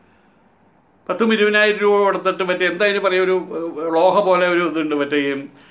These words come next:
നമ്മൾക്ക് ഇവിടെ പോകുമ്പോൾ കാണാം, രാജസ്ഥാനിൽ രാജാക്കന്മാരുടെ ഇവിടേക്കും പോകുമ്പോൾ കാണാൻ പറ്റും. അവിടെ അതൊക്കെ ഇവിടെ കെട്ടിയിരുന്നുള്ള ചിങ്ങോട് കൊണ്ടുവന്നിരിക്കുക, ആ സംസ്കാരം ഇങ്ങോട്ട് കൊണ്ടുവന്നിരിക്കുക.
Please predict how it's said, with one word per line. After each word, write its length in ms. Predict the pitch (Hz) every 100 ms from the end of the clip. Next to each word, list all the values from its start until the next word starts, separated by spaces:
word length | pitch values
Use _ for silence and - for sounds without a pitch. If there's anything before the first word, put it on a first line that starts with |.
| - - - - - -
നമ്മൾക്ക് 340 | - 160 175 170
ഇവിടെ 200 | 170 190
പോകുമ്പോൾ 300 | 180 170 165
കാണാം, 200 | 151 147
രാജസ്ഥാനിൽ 680 | 151 160 165 175 165 170
രാജാക്കന്മാരുടെ 1000 | 156 151 170 170 165 165 160 156 165 151
ഇവിടേക്കും 400 | 160 147 147 156
പോകുമ്പോൾ 280 | 143 143 -
കാണാൻ 260 | 135 123 127
പറ്റും. 240 | 120 95 - - _ _ _ _ _ _ _ _ _
അവിടെ 320 | 156 135 - - _ _ _ _
അതൊക്കെ 260 | 196 233 240
ഇവിടെ 140 | 233
കെട്ടിയിരുന്നുള്ള 540 | 233 220 226 220 214 202
ചിങ്ങോട് 280 | 208 185 208
കൊണ്ടുവന്നിരിക്കുക, 500 | 202 185 180 170 160
ആ 40 |
സംസ്കാരം 420 | 165 147 143 160
ഇങ്ങോട്ട് 220 | 151 147
കൊണ്ടുവന്നിരിക്കുക. 640 | 165 143 135 131 123 113